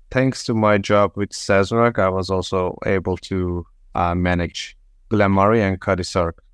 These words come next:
uh, whiskeys, their advocacy. And I came up with this because I was always collecting the old Cutty Sark bottles.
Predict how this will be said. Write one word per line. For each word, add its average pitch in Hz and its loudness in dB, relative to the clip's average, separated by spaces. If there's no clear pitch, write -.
uh, 82 -2
whiskeys, 87 -4
their 90 2
advocacy. 90 -2
And 90 0
I 120 0
came 214 2
up 123 0
with 113 0
this 104 0
because 113 -2
I 117 4
was 113 2
always 110 0
collecting 104 -2
the 104 -4
old 101 -2
Cutty 98 -2
Sark 101 0
bottles. 110 -2